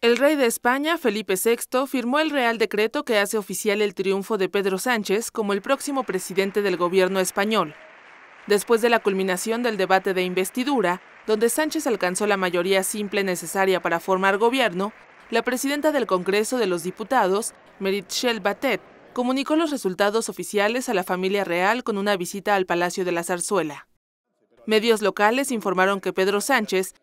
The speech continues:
podría jurar el cargo el ocho de enero, una vez que el decreto oficial sea publicado en el Boletín Oficial del Estado. Sin embargo, aún falta la definición del cuerpo de gobierno,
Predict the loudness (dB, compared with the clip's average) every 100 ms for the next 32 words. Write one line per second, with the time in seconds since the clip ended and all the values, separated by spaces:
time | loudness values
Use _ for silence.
0 | _ -2 0 0 0 0 2 0 0 0
1 | 0 0 0 0 -2 -2 0 0 0 -2
2 | -4 -12 -20 -12 -4 0 2 2 0 0
3 | 0 0 -2 -2 -2 -4 -6 -4 -2 -2
4 | -6 -6 0 0 0 -2 0 2 2 0
5 | -2 0 -2 -2 -4 -6 -6 -4 -2 0
6 | -2 -2 0 0 2 -4 -6 -10 -8 -6
7 | 0 2 4 2 -2 -4 -20 _ 2 2
8 | 2 0 0 2 0 0 -2 -4 -4 -4
9 | 0 -2 0 -2 0 0 2 2 2 0
10 | -4